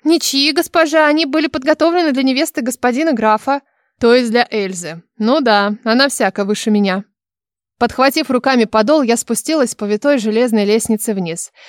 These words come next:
Хорошо, ступеньки были не особо крутыми, и я не успела себе синяков наставить. Лита шла рядом, бдительно следила за новоявленной госпожой.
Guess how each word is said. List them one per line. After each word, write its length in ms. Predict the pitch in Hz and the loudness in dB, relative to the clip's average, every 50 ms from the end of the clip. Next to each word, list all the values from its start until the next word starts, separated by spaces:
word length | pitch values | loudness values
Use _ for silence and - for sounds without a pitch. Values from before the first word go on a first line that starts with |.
| - - - | -20 -20 -8
Хорошо, 300 | - - 277 311 339 415 | -2 -2 0 2 2 0
ступеньки 520 | 403 - 320 240 - 285 302 302 269 - 247 | 0 0 -2 -2 0 0 0 0 0 0 0
были 260 | 208 240 254 240 226 | 0 2 2 2 4
не 120 | 220 220 | 2 2
особо 360 | 226 240 - - 226 202 214 214 | 2 2 0 -2 -2 -2 -4 -4
крутыми, 540 | - 233 220 - 285 302 302 277 247 214 | -4 -6 -6 -4 -2 0 0 2 0 0
и 100 | - - | -2 -2
я 100 | 294 349 | -2 0
не 80 | 339 320 | 0 0
успела 360 | 311 - - 269 254 240 240 | -2 -2 0 0 0 0 0
себе 220 | 226 - 214 233 220 | -2 -2 -4 -4 -4
синяков 460 | - 240 233 226 - - 214 208 - | -2 0 -2 0 0 -2 -2 -2 -2
наставить. 560 | 220 220 - - 226 202 190 180 175 - - - - - - - | -4 -6 -4 -4 -4 -4 -2 -4 -8 -12 -18 -20 -20 -20 -10 -4
Лита 240 | 254 320 330 277 247 | -2 -2 0 0 -2
шла 260 | - - 226 214 214 | -2 0 0 0 2
рядом, 380 | 226 262 285 277 262 247 226 | 2 0 0 2 2 2 2
бдительно 400 | 208 185 262 285 - 254 233 220 208 | 0 0 -2 -2 0 2 2 2 0
следила 460 | - 226 214 214 190 254 285 262 233 | 0 -2 -2 -2 0 0 0 0 0
за 120 | 208 220 | 0 0
новоявленной 580 | 208 208 190 208 226 233 247 233 226 214 202 196 | -2 0 0 0 0 0 0 2 0 0 0 -2
госпожой. 600 | 190 202 - - - 220 214 214 269 285 285 | -4 -6 -8 -6 -4 -4 -2 0 -2 -2 -2